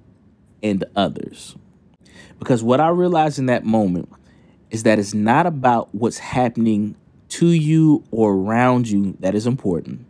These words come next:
But what is most important is how you respond to what is happening to you and around you. This is a lesson that has taken years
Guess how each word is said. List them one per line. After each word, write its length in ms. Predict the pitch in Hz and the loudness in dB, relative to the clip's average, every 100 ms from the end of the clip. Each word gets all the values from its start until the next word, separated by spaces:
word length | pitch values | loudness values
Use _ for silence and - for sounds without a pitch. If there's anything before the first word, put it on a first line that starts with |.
| _ _ _ _ _ _ _ _ _ _ - | _ _ _ _ _ _ _ _ _ _ -4
But 80 | |
what 180 | 101 113 | 2 2
is 140 | 107 104 | 2 0
most 380 | 107 131 160 | 4 4 2
important 500 | 170 151 - 110 - | -4 -4 -4 -6 -6
is 100 | 98 | -10
how 140 | - 110 | -6 -4
you 200 | 104 101 | -4 -4
respond 960 | 95 - - 131 143 127 95 76 - - _ _ _ _ _ _ _ | -6 -8 -2 2 4 4 0 -2 -8 -16 _ _ _ _ _ _ _
to 80 | - | -4
what 120 | 95 | -2
is 120 | 82 - | -2 -4
happening 720 | 117 110 107 107 104 101 104 _ _ _ - | 0 0 0 -2 -2 -4 -8 _ _ _ -4
to 260 | - 165 | 4 4
you 580 | 165 127 110 104 101 107 _ _ | 6 4 4 2 -2 -8 _ _
and 100 | 98 | -2
around 460 | 95 101 98 85 78 | 0 2 0 -2 -8
you. 100 | 69 - _ _ _ _ _ _ _ _ _ _ _ _ _ _ | -12 -18 _ _ _ _ _ _ _ _ _ _ _ _ _ _
This 300 | 104 127 170 | 0 2 4
is 140 | 196 196 | 4 4
a 80 | |
lesson 540 | 180 107 95 87 90 - _ _ _ - | 2 0 -4 -10 -14 -16 _ _ _ -8
that 140 | 101 | -4
has 140 | 101 - | -4 -6
taken 480 | - 107 101 87 95 | -4 -4 -2 -4 -4
years 880 | 92 107 135 143 143 131 127 - | -4 2 6 6 6 2 -2 -8